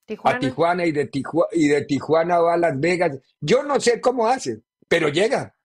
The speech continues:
Speaker 2: A todas <laughs> partes llega.
Speaker 1: No, y sí,
Speaker 2: No
Speaker 1: es
Speaker 2: sé
Speaker 1: una,
Speaker 2: cómo
Speaker 1: sí, es
Speaker 2: hace.
Speaker 1: una cobertura espectacular. Haciendo referencia, Ricardo, Cristian Echeverría, que hace algunos días me hizo el favor a petición de que me ayudó ahí Beto Pérez Landa.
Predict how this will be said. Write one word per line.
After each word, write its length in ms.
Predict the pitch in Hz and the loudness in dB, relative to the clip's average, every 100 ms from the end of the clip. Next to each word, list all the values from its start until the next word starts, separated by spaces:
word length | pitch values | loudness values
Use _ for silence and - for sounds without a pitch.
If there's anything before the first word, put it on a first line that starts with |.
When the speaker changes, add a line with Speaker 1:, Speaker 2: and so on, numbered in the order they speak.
| - | -4
Speaker 2:
A 100 | 139 | -4
todas 240 | - 143 202 | 0 0 0
<laughs> 20 | |
partes 440 | 151 220 175 135 | -2 -2 -4 -2
llega. 320 | 117 127 - 180 | 0 -2 -2 -2
Speaker 1:
No, 160 | 302 294 | -2 -2
y 60 | |
sí, 60 | 156 | 0
Speaker 2:
No 100 | 170 | 0
Speaker 1:
es 60 | 180 | 2
Speaker 2:
sé 60 | |
Speaker 1:
una, 80 | 175 | 2
Speaker 2:
cómo 160 | 170 294 302 | 2 2 2
Speaker 1:
sí, 40 | |
es 60 | 302 | 0
Speaker 2:
hace. 80 | - | -2
Speaker 1:
una 220 | 330 330 | -4 -4
cobertura 540 | 262 240 233 277 302 | -4 -4 -4 -2 0
espectacular. 600 | 294 262 233 226 226 247 | -2 -4 -8 -6 -2 0
Haciendo 360 | 254 247 262 277 | 0 -2 -6 -4
referencia, 580 | 247 196 226 240 247 269 | -4 -4 -4 -4 -4 -6
Ricardo, 580 | 233 226 233 240 262 294 - - _ | -6 -4 -2 -2 -4 -6 -14 -20 _
Cristian 340 | - 233 262 247 | -8 -6 -4 -4
Echeverría, 720 | 226 214 208 208 233 262 262 | -4 -2 -2 -2 -2 -2 -2
que 260 | 220 208 202 | -6 -4 -2
hace 260 | 226 226 | -2 -2
algunos 400 | 233 226 226 226 | -4 -4 -6 -8
días 440 | 220 220 233 262 262 | -4 0 0 -2 -8
me 180 | 208 214 | -10 -8
hizo 160 | 220 | -8
el 100 | 240 | -8
favor 380 | 226 202 220 240 | -6 -4 0 0
a 120 | 233 | -2
petición 500 | 208 - 180 220 220 | -6 -12 -12 -6 -4
de 100 | 214 | -4
que 80 | 208 | -8
me 120 | 196 | -8
ayudó 240 | 190 190 202 | -8 -4 0
ahí 300 | 208 208 214 | 0 -2 -6
Beto 280 | 208 214 214 | -6 -6 -4
Pérez 260 | 208 190 | -4 -4
Landa. 420 | 220 214 214 262 | -4 -2 -2 -4